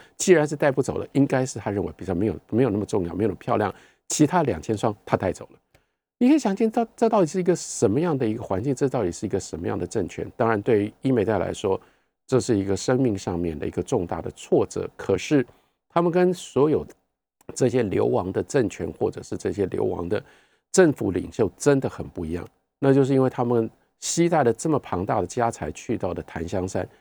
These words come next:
去到的夏威夷，所以他们在那里仍然吃香喝辣，仍然过非常非常好的生活。那这是伊美代的报复。不过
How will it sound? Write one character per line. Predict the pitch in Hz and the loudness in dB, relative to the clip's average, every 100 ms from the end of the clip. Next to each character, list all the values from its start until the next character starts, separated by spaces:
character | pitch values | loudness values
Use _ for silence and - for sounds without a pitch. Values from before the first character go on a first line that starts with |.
| _ | _
去 | - 127 | 0 2
到 | 110 | 2
的 | 95 | 0
夏 | - 107 | -4 -2
威 | 101 87 | 0 -2
夷， | 78 | -2
所 | 117 | -2
以 | |
他 | 113 135 | 0 0
们 | 117 | 0
在 | 127 | 2
那 | 143 | 2
里 | 98 - _ _ _ | 0 -6 _ _ _
仍 | 139 185 214 | 4 6 6
然 | 156 156 | 0 0
吃 | - 180 | -4 -4
香 | 170 175 | -2 -4
喝 | 156 165 | -4 -4
辣， | 160 131 | -2 -2
仍 | 107 | -2
然 | 107 110 | -2 -2
过 | 120 98 - | -2 -4 -14
非 | - 180 | -6 -4
常 | 143 98 | -2 -4
非 | 110 | -4
常 | 92 | -6
好 | - 87 | -6 -8
的 | |
生 | 90 113 104 | -6 -4 -4
活。 | - - _ | -6 -10 _
那 | 117 | -2
这 | 101 107 | 0 -2
是 | 92 - | -4 -6
伊 | 113 | -4
美 | 85 | -6
代 | - 85 | -6 -8
的 | - _ | -10 _
报 | 160 95 | 2 2
复。 | - - | 0 -6
不 | - | -4
过 | 151 175 | 6 6